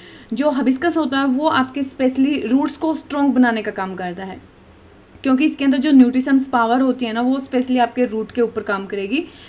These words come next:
अगर वो कमज़ोर हो चुके हैं, उनमें power डालने का काम करेगी। मैंने यहाँ पे सिर्फ तीन या चार, अ, लिए हैं hibiscus फ्लावर। अगर आपके पास फ्लावर नहीं है, तो आप यहाँ पे इसके powder का भी यूज़ कर सकते हैं। अगर इसका powder भी नहीं है,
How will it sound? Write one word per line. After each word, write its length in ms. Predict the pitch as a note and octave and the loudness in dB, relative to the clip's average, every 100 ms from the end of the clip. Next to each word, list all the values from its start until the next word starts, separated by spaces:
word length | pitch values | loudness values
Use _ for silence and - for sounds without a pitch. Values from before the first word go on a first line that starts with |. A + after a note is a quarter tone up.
| - - | -18 -2
अगर 200 | C4 D4 | 0 2
वो 80 | E4+ | 0
कमज़ोर 400 | E4 C4 B3 B3+ | 4 6 6 2
हो 120 | D4+ | 0
चुके 280 | C4+ C4 C#4+ | -4 -6 -4
हैं, 120 | D4 | -4
उनमें 720 | C#4 C4 C4 B3+ C4 C4+ D4 | 2 6 6 4 4 4 4
power 280 | - B3+ B3+ | 0 2 2
डालने 340 | C4 A#3 G#3+ G#3 | 2 2 2 -2
का 120 | G3+ | -8
काम 260 | G3+ F#3 | -8 -8
करेगी। 320 | F3+ F3+ F3 F#3+ - - - | -8 -6 -6 -10 -14 -16 -2
मैंने 240 | B3 C4 | 4 4
यहाँ 220 | D4 C4+ A#3+ | 4 2 0
पे 160 | C4 | -2
सिर्फ 200 | B3+ C4 | -2 -2
तीन 300 | B3+ B3 A#3 | -4 -4 -4
या 120 | A3+ | -4
चार, 440 | A3+ A#3+ G#3+ G#3+ A3 | -4 -2 -2 0 -2
अ, 80 | - - - G#3+ G#3 | -4 -10 -10 -8 -6
लिए 300 | G#3 G#3+ A3 | -4 -2 -2
हैं 320 | A3 G#3+ G#3+ - | -2 -8 -10 -6
hibiscus 500 | G3+ G#3 - G#3 - - - | -4 -4 -4 -8 -12 -20 -8
फ्लावर। 340 | A#3 G#3 C4 G4 - - - - | -2 0 0 -2 -10 -20 -16 -2
अगर 160 | B3+ | 0
आपके 220 | C#4+ C#4 D4+ | 2 0 -4
पास 240 | D4 C#4 | -6 -4
फ्लावर 260 | C#4 B3 C4+ | 0 2 4
नहीं 380 | C4+ B3+ B3 | 4 4 4
है, 160 | A3+ A#3+ | 2 0
तो 160 | B3+ A#3+ | 0 0
आप 280 | A3+ A3+ | 0 -2
यहाँ 300 | A#3 A3+ A3 G#3+ | -4 -4 -4 0
पे 280 | G#3+ B3 - E4 B3+ | 0 0 -4 -16 -10
इसके 240 | B3 - | -8 -4
powder 320 | B3+ A3 G#3+ A3 | 0 0 0 -2
का 140 | A3 | -2
भी 220 | G#3 A3+ | -2 -2
यूज़ 240 | G#3+ G3+ F#3+ | -2 -2 -4
कर 120 | G#3 | -10
सकते 320 | G3+ F3+ F#3+ | -8 -10 -10
हैं। 220 | F#3+ F#3 - - - | -12 -14 -18 -20 -6
अगर 200 | G#3+ B3+ | -2 0
इसका 220 | C4+ C#4+ | 0 -2
powder 340 | C4 A#3 A#3+ | -2 0 0
भी 160 | B3 C#4 | 0 4
नहीं 340 | C4+ B3 C4 | 4 4 4
है, 240 | C4 A#3 | 2 0